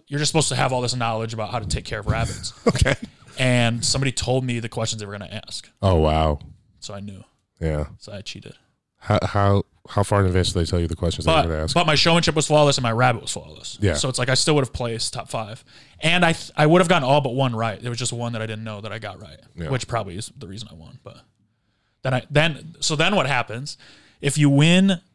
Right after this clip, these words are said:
Speaker 1: in junior class or senior class, if you win your animal,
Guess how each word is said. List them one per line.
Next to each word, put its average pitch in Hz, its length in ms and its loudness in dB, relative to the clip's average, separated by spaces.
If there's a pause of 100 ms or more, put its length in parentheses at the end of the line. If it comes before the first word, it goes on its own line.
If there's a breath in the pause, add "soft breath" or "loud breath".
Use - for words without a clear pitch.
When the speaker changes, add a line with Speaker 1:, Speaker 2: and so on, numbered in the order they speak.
(260)
Speaker 1:
in 139 160 2
junior 156 280 2
class 170 260 2
or 139 60 -4
senior 139 240 -4
class, 113 200 -6
if 113 100 -14
you 117 100 -8
win 151 480 -4
your 127 460 -2
animal, 147 520 -6